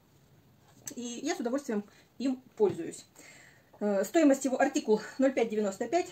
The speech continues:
стоимость шестьсот девяносто девять. Еще раз повторяю, что можно приобрести, э, со скидочкой семьдесят процентов. Здесь, кстати,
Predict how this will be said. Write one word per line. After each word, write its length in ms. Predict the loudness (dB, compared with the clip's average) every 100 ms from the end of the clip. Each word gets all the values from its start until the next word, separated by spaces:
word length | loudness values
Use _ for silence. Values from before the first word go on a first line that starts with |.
| -6
стоимость 340 | -2 -2 -2
шестьсот 220 | -4 -4
девяносто 320 | -4 -4 -4 -4
девять. 280 | -4 -4
Еще 160 | -6 -6
раз 100 | -4
повторяю, 480 | -6 -2 4 4 4
что 300 | 2 0 2
можно 260 | 2 2
приобрести, 580 | 0 -2 -2 -6 -6 -8 -10 -10 -4
э, 220 | -2 -2 -10 -18 -14
со 120 | -10
скидочкой 360 | -6 -6 -4 -6
семьдесят 320 | -4 -6 -6
процентов. 440 | -8 -6 -8 -10 -14 -20 -20 -20 -20 _ _ _ _ _ _ _ _ _ _ _ -12
Здесь, 380 | -8 -8 -8 -8
кстати, 720 | -10 -2 0 0 2 4 2